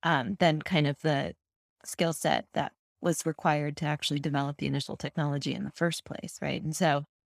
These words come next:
I think there's a deep understanding, and I think, you know, because we have a strong relationship, we've been able to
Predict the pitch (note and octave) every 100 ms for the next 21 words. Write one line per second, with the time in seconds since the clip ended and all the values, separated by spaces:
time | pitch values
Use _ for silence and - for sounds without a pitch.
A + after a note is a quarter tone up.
0 | _ - G#3 B3+ A3+ F#3 D#3+ F#3 F#3 -
1 | E3 D3+ - D#3+ D#3+ D#3 D3 D3 D3 -
2 | D3+ - - - D#3 D3 D3 F3 - F3
3 | D#3+ C#3+ D3+ E3 D#3+ D#3 - D#3 D3+ C#3+
4 | C#3+ D#3 C#3 D3+ G#3 G#3 A#3+ C4+ - E3
5 | D3+ D#3+ D3 D3+ D3 - E3+ D3 D3+